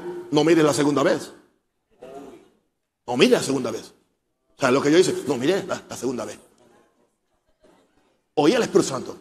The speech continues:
Me dijo, "No mires la segunda vez." Y no es que yo soy un enfermo.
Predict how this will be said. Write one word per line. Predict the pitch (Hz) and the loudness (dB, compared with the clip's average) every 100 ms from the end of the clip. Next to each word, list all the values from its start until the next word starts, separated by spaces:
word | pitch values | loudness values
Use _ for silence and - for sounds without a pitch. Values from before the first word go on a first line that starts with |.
| _ _ _ _ _ _ _ - - - - - | _ _ _ _ _ _ _ -20 -20 -20 -20 -12
Me | - | -8
dijo, | 117 | -4
"No | 131 156 | 0 2
mires | 208 320 139 | 4 4 2
la | 127 | -4
segunda | 139 135 120 | -2 -2 -4
vez." | 104 - - _ _ _ _ _ _ _ _ _ _ _ _ | -8 -14 -20 _ _ _ _ _ _ _ _ _ _ _ _
Y | 208 | 4
no | |
es | 220 | 4
que | 196 | 6
yo | 180 | 6
soy | 165 | 6
un | 160 | 4
enfermo. | 143 - 208 - | 4 -2 -2 -4